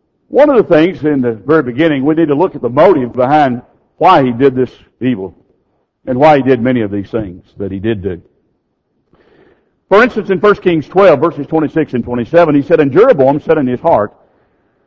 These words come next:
'Now the kingdom may return to the house of David. If these people go up to offer sacrifices in the house of the Lord at Jerusalem,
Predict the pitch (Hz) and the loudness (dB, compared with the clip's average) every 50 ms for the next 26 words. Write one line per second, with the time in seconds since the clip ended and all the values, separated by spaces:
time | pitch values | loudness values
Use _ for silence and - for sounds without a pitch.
0 | _ - 151 180 165 151 - - 220 233 247 240 214 190 170 156 143 - - 147 | _ 0 0 2 2 2 0 0 -2 0 0 2 2 2 0 0 -2 -4 -4 -2
1 | 143 165 160 143 139 123 - 185 190 196 170 151 139 131 147 170 170 170 - - | 0 0 2 0 -2 -2 -2 0 0 0 0 0 0 2 2 2 2 2 0 -2
2 | 135 113 127 165 180 151 127 131 135 - - 170 147 - 151 208 254 247 214 - | -2 2 4 4 4 4 2 -2 -2 -2 0 -2 -2 -2 -4 -6 -6 -6 -6 -4
3 | - 226 202 - 165 160 139 156 180 185 175 170 - - 170 - 143 156 160 156 | -4 -4 -2 0 0 0 2 2 4 4 4 2 0 -2 -2 0 2 2 2 2
4 | 139 127 - 180 170 175 - - 156 - 143 127 123 117 - 131 123 107 120 123 | -2 -6 -2 0 0 0 0 -2 -6 -2 0 0 0 0 -2 -6 -8 -6 -6 -6
5 | 120 131 139 151 151 131 - 113 117 120 139 151 139 120 98 - 123 127 165 185 | -4 0 0 0 0 0 -2 -6 -2 2 2 2 2 2 -2 -8 -4 -2 0 0
6 | 151 113 - 104 107 107 | 0 -2 -4 -8 -12 -12